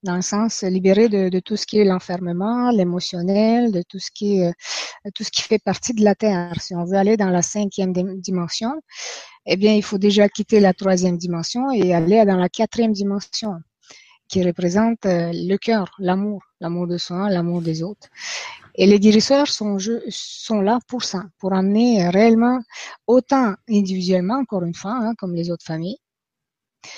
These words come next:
autant individuellement que collectivement, vont permettre cette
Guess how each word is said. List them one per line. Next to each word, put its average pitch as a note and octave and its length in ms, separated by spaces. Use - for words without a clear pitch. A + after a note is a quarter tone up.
autant A3 360
individuellement G3 760
que G#3 260
collectivement, F#3+ 760
vont G3 360
permettre A3+ 500
cette - 280